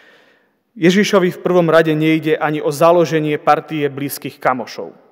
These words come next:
Nezačínajú spolu dobrým teambuildingom a skvelými aktivitami, ktoré majú spôsobiť,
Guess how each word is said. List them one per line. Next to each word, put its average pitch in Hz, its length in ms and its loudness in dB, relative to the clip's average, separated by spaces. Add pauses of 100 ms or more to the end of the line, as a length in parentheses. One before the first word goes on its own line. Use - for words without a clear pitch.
(440)
Nezačínajú 170 640 0
spolu 147 320 -2
dobrým 143 320 -2 (440)
teambuildingom 160 840 2
a - 40 -8
skvelými 143 440 -6
aktivitami, 143 720 -4
ktoré 139 240 -4
majú 135 240 -2
spôsobiť, 143 800 -4